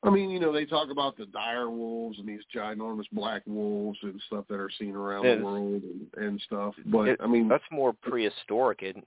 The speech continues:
Speaker 2: and the
Speaker 1: Right,
Speaker 2: dire wolves.
Speaker 1: yeah.
Speaker 2: Okay.
Speaker 1: Right. And that, you know, that, the one I saw was no near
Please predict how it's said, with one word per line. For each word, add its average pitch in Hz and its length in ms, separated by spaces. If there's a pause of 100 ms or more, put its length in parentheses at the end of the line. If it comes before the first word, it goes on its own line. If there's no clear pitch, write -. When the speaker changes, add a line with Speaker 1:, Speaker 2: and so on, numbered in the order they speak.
(100)
Speaker 2:
and 220 180
the 220 60
Speaker 1:
Right, 120 120
Speaker 2:
dire - 180
wolves. 113 240 (600)
Speaker 1:
yeah. 123 60
Speaker 2:
Okay. 104 300
Speaker 1:
Right. 117 340 (800)
And 123 180
that, 156 260
you 135 100
know, 107 180
that, 131 280
the 113 60
one 117 220
I 120 200
saw 98 220
was 95 300
no 104 240
near 104 440